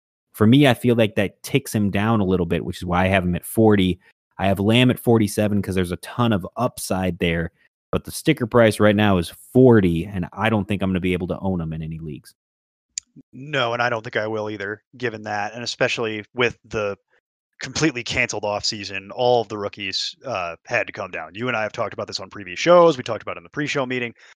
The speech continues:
Speaker 2: A lot of the expectations for a lot of these guys that are high-profile rookies that are coming in, you, you're gonna have to ratchet them down a little bit. There's no other way around it. <clears throat> Because there's,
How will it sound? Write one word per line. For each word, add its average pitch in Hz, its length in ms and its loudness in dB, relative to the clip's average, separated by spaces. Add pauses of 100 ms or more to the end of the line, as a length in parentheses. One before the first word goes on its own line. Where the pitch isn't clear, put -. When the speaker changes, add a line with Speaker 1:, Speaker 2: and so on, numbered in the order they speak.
(220)
Speaker 2:
A 123 40 -2
lot 147 220 8
of 147 80 4
the 147 80 6
expectations 127 680 0
for 117 260 -8
a 117 80 -6
lot 117 180 0
of 117 60 -6
these 113 140 -8
guys 123 340 4
that 113 80 -8
are 107 60 -6
high-profile 113 600 0
rookies 110 340 -8
that 107 120 -6
are 98 80 -10
coming 104 300 -10
in, 98 260 -8 (480)
you, 127 160 -8 (140)
you're 131 180 -2
gonna 123 220 4
have 110 260 0
to 107 80 -8
ratchet 98 320 -8
them 98 100 -14
down 78 280 -10 (260)
a 92 60 -14
little 92 160 -12
bit. 85 260 -10
There's 120 180 -8
no 123 220 0
other 107 160 -4
way 95 120 -4
around 82 340 -8
it. 78 100 -16 (480)
<clears throat> 170 400 -12
Because 123 240 -6
there's, 123 240 -2